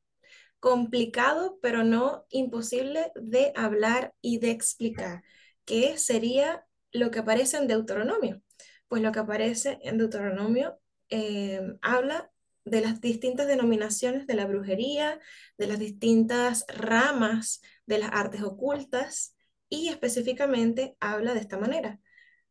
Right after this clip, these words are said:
Porque aquel, aquel quien se halle, ni, que aquel no practique, ni quien practique adivinación, ni agorero, ni sortilejo, ni hechicero, ni encantador, ni adivino, ni mago, ni quien consulte a los muertos,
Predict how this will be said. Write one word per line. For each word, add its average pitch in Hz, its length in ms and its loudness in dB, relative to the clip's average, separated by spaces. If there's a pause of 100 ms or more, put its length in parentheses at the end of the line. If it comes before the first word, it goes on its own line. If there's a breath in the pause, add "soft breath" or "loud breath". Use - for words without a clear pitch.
(240)
Porque 226 260 0
aquel, 285 600 4
aquel 262 500 0
quien 226 380 0
se - 260 -4
halle, - 580 -2 (1300)
ni, 240 320 0 (140)
que 247 100 4
aquel 277 480 4
no 285 160 4
practique, 277 880 -2
ni 247 240 2
quien 247 220 2
practique 311 480 -2
adivinación, 269 800 4
ni 262 100 4
agorero, 240 540 2
ni 247 160 -2
sortilejo, 240 840 -2
ni 226 140 0
hechicero, 254 540 2
ni 240 120 2
encantador, 214 720 -2
ni 226 120 2
adivino, 214 480 -2
ni 226 120 2
mago, 262 500 0
ni 220 160 -2
quien 226 220 0
consulte 220 560 -4
a - 20 0
los 240 140 -2
muertos, 202 500 -4